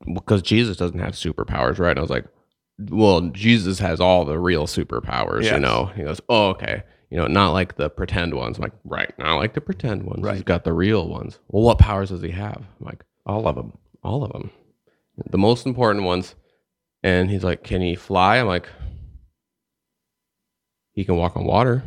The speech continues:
Speaker 2: Acts one.
Speaker 1: What's that?
Speaker 2: You know, Jesus, uh, after the, uh, resurrection and the forty days he spent with his disciples, then Jesus ascended into heaven.
Speaker 1: Oh,
Speaker 2: And in the
Speaker 1: man.
Speaker 2: same way, he's going to come again.
Speaker 1: Dang it.
Speaker 2: Acts
Speaker 1: Okay.
Speaker 2: chapter one.
Speaker 1: All
Speaker 2: You can
Speaker 1: right.
Speaker 2: give it that.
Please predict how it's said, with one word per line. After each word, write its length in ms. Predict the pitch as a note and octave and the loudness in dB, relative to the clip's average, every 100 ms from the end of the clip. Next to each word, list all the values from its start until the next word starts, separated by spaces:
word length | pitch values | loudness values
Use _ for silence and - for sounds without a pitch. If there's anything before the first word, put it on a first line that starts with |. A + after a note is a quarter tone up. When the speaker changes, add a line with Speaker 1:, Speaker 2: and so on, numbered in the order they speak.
| - | 0
Speaker 2:
Acts 200 | A#2+ - | 0 0
one. 300 | D#3+ C#3+ D#3 - _ _ _ _ _ _ _ _ _ _ _ _ - | 0 0 -2 -8 _ _ _ _ _ _ _ _ _ _ _ _ -6
Speaker 1:
What's 180 | F#2+ - | -4 -2
that? 200 | B2 - _ _ _ | -4 -6 _ _ _
Speaker 2:
You 120 | D#3+ | 2
know, 160 | A#2 G#2+ | 4 2
Jesus, 560 | - A#2+ A#2 G2 - | 2 0 0 -2 -6
uh, 420 | - A2 A2 G2 G#2 | 0 0 0 -4 0
after 320 | A#2 B2+ A#2 | 0 0 -2
the, 280 | G#2+ G#2 G2 | -2 0 2
uh, 160 | F2+ F#2 | 0 0
resurrection 580 | G#2+ A2 A2 G#2+ G#2+ D3 | 0 0 4 2 2 -2
and 120 | A#2+ | -4
the 60 | F#2 | -4
forty 240 | - A2 | 0 0
days 300 | G2 G2+ G#2+ | 0 -2 -2
he 80 | A#2 | -4
spent 280 | G2+ A2 G#2 | -6 -4 -2
with 100 | G#2+ | 0
his 160 | G2+ F#2+ | 0 0
disciples, 560 | F2+ A#2 D#3 B2 G#2 - - - _ | 0 2 2 0 -2 -6 -20 -20 _
then 180 | A2+ A2 | -2 0
Jesus 360 | G2 A#2+ G#2 F#2+ | 0 -2 -4 -6
ascended 460 | F#2+ C3+ D3 F2+ | -4 -2 0 -2
into 200 | F#2 F#2 | -4 -4
heaven. 400 | F#2+ C#3+ - - - _ - - | -4 -6 -8 -14 -20 _ -20 -6
Speaker 1:
Oh, 500 | - C#3+ B2+ - - - | 0 2 2 -2 -10 -4
Speaker 2:
And 120 | A2+ | 0
in 100 | A#2 | 2
the 60 | A2 | 2
Speaker 1:
man. 80 | |
Speaker 2:
same 360 | G#2 - D3 D3 | 0 2 4 4
way, 220 | C#3+ E3 | 4 4
he's 160 | B2+ A#2+ | 2 -2
going 220 | - A2 | -4 -4
to 60 | G#2+ | -4
come 180 | A#2 G#2 | -2 -2
again. 360 | E3 G#3 - _ _ - | -2 -4 -6 _ _ -6
Speaker 1:
Dang 220 | - F3 | -4 -4
it. 240 | - - - - - - _ _ _ _ _ - | -8 -16 -20 -20 -20 -20 _ _ _ _ _ 0
Speaker 2:
Acts 120 | G2+ | 2
Speaker 1:
Okay. 100 | A#2 | 4
Speaker 2:
chapter 240 | A2 A2 | 2 0
one. 220 | C3 F3 G2 | -2 -2 -2
Speaker 1:
All 80 | F#2 | 0
Speaker 2:
You 120 | D#3 | 2
can 60 | |
Speaker 1:
right. 80 | D3+ | 2
Speaker 2:
give 140 | C3+ F3 | 2 2
it 60 | |
that. 280 | A#2 - - | 0 -2 -6